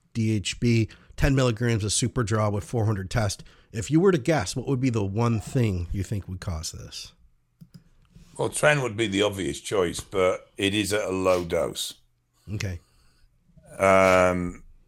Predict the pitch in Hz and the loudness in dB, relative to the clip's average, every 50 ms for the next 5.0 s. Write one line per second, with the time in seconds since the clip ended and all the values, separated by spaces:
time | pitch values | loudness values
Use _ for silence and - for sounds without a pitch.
0 | _ - - - - 110 113 120 117 113 120 120 - 127 143 143 131 120 117 131 | _ -20 -18 -6 -2 0 4 4 6 6 6 6 8 8 6 6 6 2 4 4
1 | 127 - - 131 127 120 117 110 - - 123 113 110 107 104 107 101 101 - - | 4 6 8 6 6 8 6 4 2 4 6 6 8 6 6 4 0 -4 -8 -4
2 | 113 117 117 113 117 - 95 120 123 123 120 117 113 101 104 98 101 107 - 98 | -2 0 0 0 -2 -2 2 4 6 8 8 8 6 6 6 4 4 4 4 2
3 | 104 104 - - 98 113 117 113 110 107 107 101 98 104 110 107 101 104 104 98 | 2 2 0 -2 2 4 6 6 6 6 4 0 2 2 2 4 4 2 0 -2
4 | - - - 117 113 - - 107 101 98 98 - - - 123 120 107 107 107 - | -2 0 0 0 0 0 -4 0 2 2 2 2 0 2 4 4 4 2 0 -6